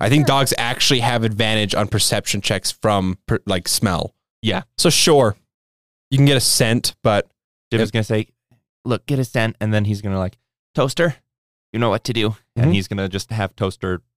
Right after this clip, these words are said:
Speaker 3: trail the dude.
Speaker 1: Mm-hmm. 'Kay.
Speaker 3: Kinda fly up on, on top of buildings and things and try to be stealthy about it, but clock where
Speaker 1: Yeah.
Speaker 3: this guy's going.
Speaker 1: Yeah.
Speaker 3: And then he's gonna be like, "All right, let's, let's head back to the ship. Let's, let's tell everybody what happened."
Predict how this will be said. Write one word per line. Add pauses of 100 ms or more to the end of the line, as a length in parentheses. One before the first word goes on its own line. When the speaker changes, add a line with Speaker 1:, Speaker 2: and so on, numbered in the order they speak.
Speaker 3:
trail
the
dude. (200)
Speaker 1:
Mm-hmm. (140)
'Kay. (320)
Speaker 3:
Kinda
fly
up (380)
on,
on
top
of
buildings
and
things
and (220)
try
to
be
stealthy
about
it,
but (300)
clock
where
Speaker 1:
Yeah.
Speaker 3:
this
guy's
going. (200)
Speaker 1:
Yeah. (160)
Speaker 3:
And
then
he's
gonna
be
like, (560)
"All
right, (380)
let's,
let's
head
back
to
the
ship.
Let's,
let's
tell
everybody
what
happened."